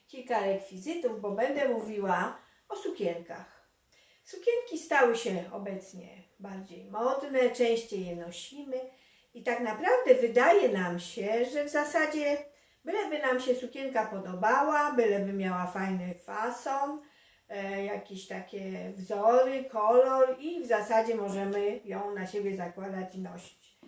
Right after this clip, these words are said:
E, to jest mylne spostrzeżenie, dlatego że jeśli chodzi o sukienki, akurat bardzo ważne jest dobranie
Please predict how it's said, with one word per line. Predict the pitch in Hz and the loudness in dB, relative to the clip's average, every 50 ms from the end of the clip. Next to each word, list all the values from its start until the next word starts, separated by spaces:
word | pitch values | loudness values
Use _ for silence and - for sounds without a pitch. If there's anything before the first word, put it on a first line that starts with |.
| - _ _ _ _ _ - - _ _ _ _ _ _ _ _ _ 208 | -20 _ _ _ _ _ -20 -20 _ _ _ _ _ _ _ _ _ -6
E, | 202 202 208 214 208 208 - - _ _ _ _ _ - | -4 -2 -2 -2 -4 -6 -10 -14 _ _ _ _ _ -6
to | 302 320 | -4 -2
jest | 339 339 330 320 233 247 262 | 0 -2 -2 -4 -6 -8 -4
mylne | 269 302 320 311 269 233 208 190 190 180 | 0 2 2 2 2 2 0 0 -2 -4
spostrzeżenie, | 180 - 170 175 - - - - 185 185 185 180 175 185 190 - - - 202 226 247 247 | -6 -8 -12 -12 -12 -12 -14 -12 -12 -12 -10 -10 -12 -12 -14 -14 -14 -10 -6 -4 -4 -4
dlatego | 247 208 190 190 - 214 226 247 254 226 202 | -2 -4 -6 -6 -2 -2 0 0 0 -2 -2
że | 190 185 | -2 -4
jeśli | 185 185 - - 202 - | -4 -4 -6 -8 -12 -8
chodzi | 226 226 233 240 247 208 | -6 -6 -4 -4 -4 -4
o | 185 185 - - _ _ - | -4 -6 -10 -12 _ _ -20
sukienki, | - - _ _ - 202 214 240 262 - - 202 175 | -20 -20 _ _ -14 -12 -10 -10 -12 -10 -12 -12 -12
akurat | - 190 - - 233 220 202 196 196 | -12 -10 -6 -2 -2 0 0 -2 -2
bardzo | 190 220 240 277 285 285 285 269 254 214 - | 2 4 4 4 4 4 4 4 4 6 6
ważne | 233 226 226 233 226 220 208 202 196 185 175 | 6 6 6 6 4 2 -2 -4 -4 -2 -2
jest | 170 180 196 196 - - 214 196 196 | -2 -2 -4 -6 -8 -12 -14 -12 -8
dobranie | 220 208 196 196 208 208 214 214 214 220 214 214 214 | -6 -6 -4 -4 -4 -2 -2 -2 -2 -4 -6 -8 -10